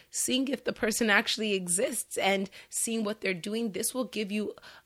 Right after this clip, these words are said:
a leg up because you'll really get to understand if there's honesty and truthfulness. If you're the only client they've ever had, and this is not a bad thing because we all start somewhere, I wouldn't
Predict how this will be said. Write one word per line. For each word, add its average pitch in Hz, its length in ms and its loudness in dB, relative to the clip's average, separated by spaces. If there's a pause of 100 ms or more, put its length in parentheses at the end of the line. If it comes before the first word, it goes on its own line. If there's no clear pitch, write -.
(160)
a 185 60 4
leg 180 360 2
up - 320 0
because 196 380 -4
you'll 202 160 0
really 202 280 -2
get 190 300 -8
to 180 380 -4 (260)
understand 175 920 2
if 160 340 -4 (320)
there's 180 320 0 (100)
honesty 165 640 -2
and 156 160 -6
truthfulness. 160 760 -8 (520)
If - 220 -2
you're 220 120 4
the 226 140 0
only 202 240 0
client 175 400 -4
they've 165 260 -4
ever 156 280 -2
had, 147 460 -12 (500)
and 196 340 0 (1200)
this 220 240 0
is 233 80 0
not 180 160 2
a 160 60 0
bad 151 300 -4
thing 160 140 -8
because - 360 -10
we - 100 -8
all 156 160 -4
start - 280 -6
somewhere, 190 480 -4 (480)
I 190 180 4
wouldn't 190 380 -2